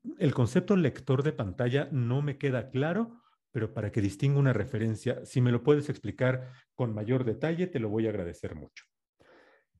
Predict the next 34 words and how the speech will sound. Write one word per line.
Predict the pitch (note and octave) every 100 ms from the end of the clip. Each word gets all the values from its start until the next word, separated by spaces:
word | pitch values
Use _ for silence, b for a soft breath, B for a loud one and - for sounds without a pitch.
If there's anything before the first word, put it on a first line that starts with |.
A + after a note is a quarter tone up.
| _ _ _
En | C3+
ocasiones | B2+ B2+ C#3+ F3+ F#3
piden | E3 D#3 C#3+
que | -
quite | - C#3
el | B2+
control | G#2+ F#2+ G#2+
de | A2+
cambio | A2 G#2
de | A2+
las | B2
referencias. | C3 D#3 C3 A#2+ D3+ -
Ah, | C3 B2
ok, | A2+
perfecto, | A2+ B2 - F3+
mi | C3+
estimada | A#2+ A#2+ A#2+
Ana | A#2+ B2+
María. | D#3 F3
Entonces | D3+ F3 F#3
sí, | A3+ A3+
seguramente | D3 C#3+ C#3+ C#3 C3
fue | - B2+
eso | B2 C3+ C3
que | G2+ - b b
habíamos | A#2 A#2 A2+ G#2+
visto | G#2 G2 A2
hace | F#2+ -
ratito. | F#2 F2 - - _ _ _ B B B
La | B2+ B2
ventana, | A#2+ A#2 A2 A3+ G#3 D#3+ B2
me | G#2+
dice | G#2 -
Roberto. | F#2+ F#2 F2+ -